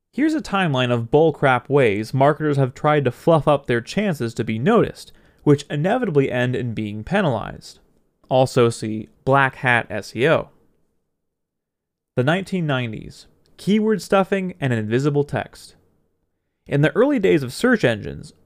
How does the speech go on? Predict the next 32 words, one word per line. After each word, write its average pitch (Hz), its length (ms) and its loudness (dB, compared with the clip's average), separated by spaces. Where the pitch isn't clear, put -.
websites 214 540 -2
would 139 160 -2
stuff - 400 0
their 160 160 2
pages 131 420 0
full 120 200 0
of 110 140 -4
keywords, 127 600 -2
often 131 320 0
to 117 60 0
the 117 80 2
point 143 260 -2
of 117 80 -4
making 127 380 -2
the 113 80 -4
text - 400 -4
unreadable, 123 720 -2
to 151 100 4
boost 233 320 2
their 175 100 4
visibility 135 640 2
in 117 140 -8
search 240 320 -4
results. - 520 -8
Some 226 300 0
even 151 220 -2
took 139 240 0
to 139 80 -2
using 135 320 0
invisible 127 560 0
text - 480 -2
or 120 160 -6